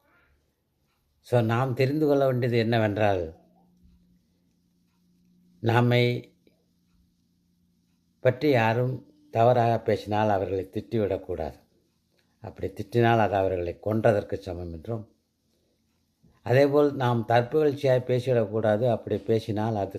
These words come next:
தற்கொலைக்கு சமம் என்றும் நாம் அறிந்து கொள்ள முடிகிறது. So, யாரையும்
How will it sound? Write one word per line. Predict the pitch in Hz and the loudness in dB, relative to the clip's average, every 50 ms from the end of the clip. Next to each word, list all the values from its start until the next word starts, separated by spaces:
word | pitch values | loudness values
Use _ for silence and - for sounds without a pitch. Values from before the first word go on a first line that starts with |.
| - | -4
தற்கொலைக்கு | - 101 98 - - - 127 120 107 - | -2 -2 -2 -2 -2 -4 -2 -2 -4 -6
சமம் | 110 - 104 92 95 92 90 | -8 -10 -8 -8 -8 -8 -8
என்றும் | 87 78 - 85 90 110 - _ _ _ _ _ _ _ _ _ _ _ _ _ _ _ _ _ - | -10 -14 -14 -16 -16 -18 -20 _ _ _ _ _ _ _ _ _ _ _ _ _ _ _ _ _ -10
நாம் | 104 92 90 87 | -8 -6 -6 -6
அறிந்து | 90 90 85 85 90 85 85 | -6 -6 -8 -6 -6 -4 -2
கொள்ள | 85 82 85 | -2 -2 -4
முடிகிறது. | 80 73 73 73 73 71 - - - - _ _ _ _ _ _ _ _ _ _ _ _ _ _ _ _ _ _ _ _ _ _ _ _ _ _ _ _ _ _ _ _ _ _ _ _ _ _ _ _ _ _ _ _ _ _ _ _ _ _ _ _ _ _ _ _ _ _ _ _ _ _ _ _ | -4 -6 -6 -6 -6 -8 -8 -10 -16 -20 _ _ _ _ _ _ _ _ _ _ _ _ _ _ _ _ _ _ _ _ _ _ _ _ _ _ _ _ _ _ _ _ _ _ _ _ _ _ _ _ _ _ _ _ _ _ _ _ _ _ _ _ _ _ _ _ _ _ _ _ _ _ _ _
So, | _ - 110 104 | _ -2 2 2
யாரையும் | 104 98 98 107 104 117 117 120 117 | 2 2 2 2 2 4 4 2 2